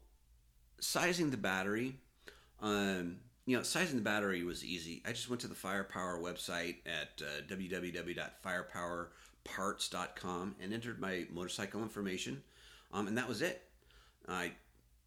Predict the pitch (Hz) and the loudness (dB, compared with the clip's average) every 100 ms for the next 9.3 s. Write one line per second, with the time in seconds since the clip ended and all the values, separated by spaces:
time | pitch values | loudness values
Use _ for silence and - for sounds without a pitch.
0 | - 98 85 85 90 104 104 113 110 104 | -4 -2 0 -2 0 0 2 2 2 2
1 | - 95 104 98 110 101 107 110 110 110 | 0 -2 -2 0 0 2 2 4 2 2
2 | 110 - 92 98 95 98 - 87 87 - | 0 -2 0 2 2 -2 -4 -8 -8 -12
3 | - - - - - 95 - 92 87 90 | -20 -20 -20 -16 -4 -2 -2 0 0 2
4 | 90 85 85 85 95 80 78 - - 95 | 0 0 -2 -2 -4 -4 -4 -4 -2 0
5 | 95 87 92 92 98 98 - - - 101 | 0 2 0 0 0 -4 -10 -14 -4 0
6 | 120 113 107 101 - 104 101 92 - - | 2 2 0 0 2 4 4 0 -4 -8
7 | - 107 104 104 101 - 82 65 90 87 | -4 0 2 2 0 -2 -4 -2 0 0
8 | 80 - 92 92 90 - 90 78 71 - | 0 -2 0 -2 -2 0 0 0 -2 -8
9 | 87 90 | -4 -2